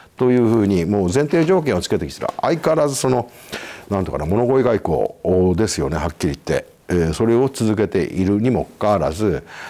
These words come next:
うん、こちらサイドから動く必要はないということを分かっていない、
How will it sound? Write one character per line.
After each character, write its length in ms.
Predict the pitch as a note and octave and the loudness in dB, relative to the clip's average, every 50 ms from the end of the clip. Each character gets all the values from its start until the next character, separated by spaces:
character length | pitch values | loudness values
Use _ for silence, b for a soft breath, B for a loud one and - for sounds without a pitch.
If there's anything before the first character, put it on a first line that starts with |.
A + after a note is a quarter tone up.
| B B B | B B B
う 180 | G#2+ G2+ F#2+ F#2 | -2 0 0 0
ん、 40 | F2 | -2
こ 160 | - - D3 | -2 -2 -4
ち 120 | D3+ - | 0 2
ら 100 | F#3+ F3 | 2 2
サ 200 | D#3+ - E3+ D#3+ | 2 2 0 0
イ 60 | E3 D3+ | 2 2
ド 120 | B2+ G#2+ | 2 2
か 100 | A2 A2+ | 2 2
ら 100 | A2+ G2 | 2 2
動 220 | F#2+ F#2+ A2+ C#3 | 2 2 2 0
く 300 | C3 - - F#2 E2 C#2+ | 0 0 -2 0 0 -2
必 260 | B1+ - - - - A2+ | -4 -6 -8 -2 0 2
要 160 | G#2 G2 F#2 | 2 4 4
は 120 | F2+ F2 | 2 2
な 180 | F2 G2+ C3 C3+ | 0 0 -2 -2
い 80 | - - - - B B B B B B B B B B - - - | -4 -8 -16 -20 B B B B B B B B B B -20 -20 -4
と 140 | - B2+ C3 | 0 2 4
い 220 | B2+ B2+ C3 C3 C3 | 4 4 4 4 4
う 60 | A#2+ | 2
こ 140 | - C3+ - | 0 -2 -2
と 100 | - A#2+ | 0 2
を 540 | G2+ G2+ A#2 B2+ A#2 G#2 F2+ D2 - - - - - _ _ | 2 4 4 4 2 2 2 0 -4 -6 -12 -20 -20 _ _
分 160 | - F#2 G2+ | -4 -4 -2
か 120 | - E3+ | 0 -2
っ 140 | G3+ - - | -4 -4 -4
て 100 | - G2 | -2 -2
い 120 | E2+ D#2+ E2+ | 0 0 0
な 140 | G#2 G2+ | 0 0
い、 140 | F2 D2 - | -2 -4 -6